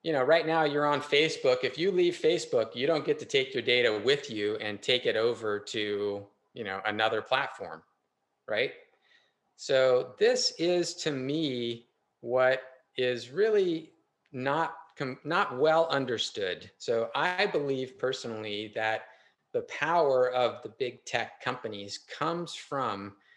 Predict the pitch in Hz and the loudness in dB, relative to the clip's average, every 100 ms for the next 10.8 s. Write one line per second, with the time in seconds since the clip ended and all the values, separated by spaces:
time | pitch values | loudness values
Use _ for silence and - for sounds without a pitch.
0 | _ _ 123 113 - 127 165 135 95 101 | _ _ -6 -6 0 2 2 2 0 -4
1 | - _ _ _ 117 104 - 127 143 143 | -12 _ _ _ -4 -2 2 4 4 2
2 | 135 117 110 127 123 110 101 104 - 110 | 0 0 0 0 0 -2 -4 -8 -8 -6
3 | 104 - - - 165 175 123 98 95 98 | -8 -12 -12 -6 -4 -2 -4 -4 -6 -8
4 | - 120 113 117 113 - 214 208 147 107 | -12 -10 -6 -8 -6 0 4 2 0 -6
5 | 95 - 104 113 104 104 104 104 101 - | -8 -8 -6 -2 0 0 -2 -2 -6 -6
6 | 113 98 92 - - 165 120 - - - | -10 -10 -8 -8 -2 -2 -2 -6 -14 -16
7 | _ - 135 139 123 117 110 - - 123 | _ -2 -2 -2 -4 -4 -6 -8 -6 -4
8 | 127 85 92 - _ _ _ _ _ _ | -4 -8 -12 -16 _ _ _ _ _ _
9 | - 117 113 113 120 123 - 131 180 208 | -6 -4 -2 0 2 2 -2 0 2 4
10 | 185 170 160 135 123 120 120 120 | 4 2 0 2 4 4 2 0